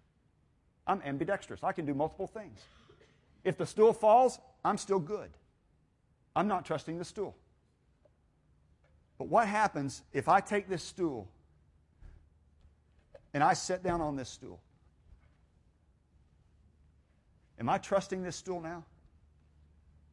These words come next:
Yeah. As goes the stool, so goes me. If the stool supports me, I'm supported. I'm good. I'm safe. If the stool breaks,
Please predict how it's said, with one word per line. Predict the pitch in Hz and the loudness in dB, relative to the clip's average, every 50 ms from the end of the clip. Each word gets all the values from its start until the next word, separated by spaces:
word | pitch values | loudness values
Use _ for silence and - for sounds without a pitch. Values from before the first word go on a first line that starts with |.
| _ - - - - _ _ _ _ - - - - _ _ _ _ _ _ - | _ -20 -20 -20 -20 _ _ _ _ -20 -20 -20 -20 _ _ _ _ _ _ -14
Yeah. | - 82 78 - - _ _ _ _ _ _ _ _ _ _ _ _ _ _ _ - _ _ _ _ _ _ _ _ _ _ _ _ _ _ _ _ _ _ _ _ - | -12 -12 -12 -12 -16 _ _ _ _ _ _ _ _ _ _ _ _ _ _ _ -20 _ _ _ _ _ _ _ _ _ _ _ _ _ _ _ _ _ _ _ _ 2
As | 135 160 190 226 233 180 | 4 6 6 6 4 2
goes | 165 165 220 226 233 240 214 175 | 2 4 6 6 6 4 4 0
the | 190 240 233 | -2 -4 -4
stool, | - - - 233 220 180 156 127 113 113 123 - - _ - - _ _ _ _ _ | -4 -6 -6 -2 0 0 0 0 0 -2 -6 -8 -14 _ -20 -20 _ _ _ _ _
so | - - - 139 139 143 | -20 -6 -2 -2 0 2
goes | 120 143 156 143 | 2 2 0 0
me. | 131 139 123 95 - _ _ _ - _ _ _ _ _ _ _ _ _ _ - - - - _ _ - _ _ _ _ _ _ _ _ _ _ _ _ _ _ _ _ _ - | -2 -4 -8 -10 -14 _ _ _ -20 _ _ _ _ _ _ _ _ _ _ -20 -20 -20 -20 _ _ -20 _ _ _ _ _ _ _ _ _ _ _ _ _ _ _ _ _ -2
If | 160 165 131 - | 0 0 0 2
the | - 151 | 0 0
stool | 131 - - - 180 202 220 226 226 | 0 2 4 6 8 8 10 8 6
supports | - - 233 190 - 214 233 254 240 - | 6 2 0 2 6 8 8 8 8 4
me, | 220 262 269 254 - - - - - - - | 0 -4 -4 -4 -6 -10 -18 -20 -20 -12 -6
I'm | 120 120 123 | -4 -4 -4
supported. | 120 - 160 131 - - 139 117 107 107 98 - - | -4 -6 -10 -12 -8 -6 -6 -6 -8 -10 -14 -10 -8
I'm | 127 123 120 110 | -6 -6 -6 -4
good. | 107 143 156 170 | 0 0 2 2
I'm | 160 135 131 | 0 -2 -6
safe. | 117 - - - 143 123 95 87 - - - _ _ _ _ _ _ _ _ _ _ _ _ _ _ - | -10 -10 -8 -6 -4 -4 -6 -8 -12 -20 -20 _ _ _ _ _ _ _ _ _ _ _ _ _ _ -8
If | 135 135 - | -8 -8 -6
the | - 143 | -6 -8
stool | 120 - - - - 202 208 220 233 220 | -10 -8 -12 -8 -2 2 4 6 6 6
breaks, | 170 131 151 180 196 226 254 269 - - - - - | 4 2 0 0 2 2 2 2 0 -6 -16 -16 -16